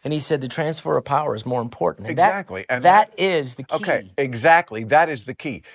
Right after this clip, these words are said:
Speaker 2: That's why, yes, Nixon made a sacrifice in nineteen sixty. Al Gore, forty years later, made the same sacrifice.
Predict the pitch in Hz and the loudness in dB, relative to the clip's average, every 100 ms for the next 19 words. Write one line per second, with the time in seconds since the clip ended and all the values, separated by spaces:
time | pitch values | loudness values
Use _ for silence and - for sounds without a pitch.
0 | _ 127 156 - 143 131 - 117 90 - | _ 0 0 0 0 -2 -4 -6 -6 -6
1 | 113 120 - 147 139 127 123 - 117 113 | -4 -4 -6 -6 0 0 0 0 0 0
2 | 110 113 110 117 104 107 110 - 101 - | 0 0 0 -6 -6 -6 -10 -8 -8 -6
3 | 123 - 135 151 123 131 95 98 127 139 | -8 2 4 4 0 -4 -2 -4 -6 -4
4 | 135 127 123 113 98 110 110 110 110 117 | -4 -2 -4 -4 -4 -2 -4 -4 -4 -6
5 | 131 127 113 110 101 98 - 78 - | -6 -6 -4 -6 -6 -10 -8 -8 -8